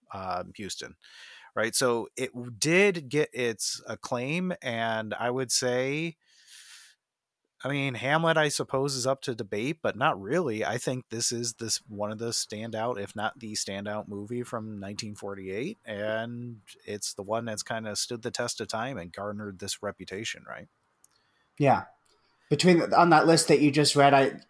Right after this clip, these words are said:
Speaker 2: be, this and Snake Pit, I say, would say are the best of nineteen forty-eight.
Speaker 1: Hmm.
Speaker 2: I
Speaker 1: Can't
Speaker 2: love
Speaker 1: say
Speaker 2: that
Speaker 1: I've
Speaker 2: movie.
Speaker 1: seen it. And actually,
Speaker 2: Good
Speaker 1: my
Speaker 2: psychological,
Speaker 1: history
Speaker 2: good, good psychological movie, uh, if we ever get to it.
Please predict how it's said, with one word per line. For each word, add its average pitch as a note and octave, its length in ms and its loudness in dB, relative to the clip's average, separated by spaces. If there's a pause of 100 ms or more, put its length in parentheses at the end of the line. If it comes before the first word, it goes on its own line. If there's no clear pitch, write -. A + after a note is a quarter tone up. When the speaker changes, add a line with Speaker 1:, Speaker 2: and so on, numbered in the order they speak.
(200)
Speaker 2:
be, D#3+ 220 2 (160)
this F#3 340 8
and D3 160 6
Snake C#3+ 440 6
Pit, F#2 200 0
I B2 120 0
say, B2 240 2
would C3 320 -2
say B2+ 240 2
are B2 100 2
the A2 80 -4
best A#2 320 0
of A2+ 80 -6
nineteen A#2 380 -6
forty-eight. G#2 580 -10 (800)
Speaker 1:
Hmm. G#2 180 -10 (960)
Speaker 2:
I C3 60 2
Speaker 1:
Can't C3 80 6
Speaker 2:
love A#2+ 100 6
Speaker 1:
say C#3+ 60 4
Speaker 2:
that C#3 100 4
Speaker 1:
I've C#3 60 2
Speaker 2:
movie. - 100 2
Speaker 1:
seen D3+ 220 2
it. B2 120 -4 (760)
And D#3+ 120 6
actually, F#3+ 340 10
Speaker 2:
Good D3+ 60 10
Speaker 1:
my D3 100 10
Speaker 2:
psychological, D3+ 200 8
Speaker 1:
history D#3+ 320 6
Speaker 2:
good, A3 240 6 (580)
good G#3 200 8
psychological F3 720 8
movie, D3 580 6
uh, C#3+ 120 6
if C#3 200 2
we C#3+ 80 8
ever B2+ 180 4
get - 260 -4
to D#2+ 180 -4
it. - 120 -14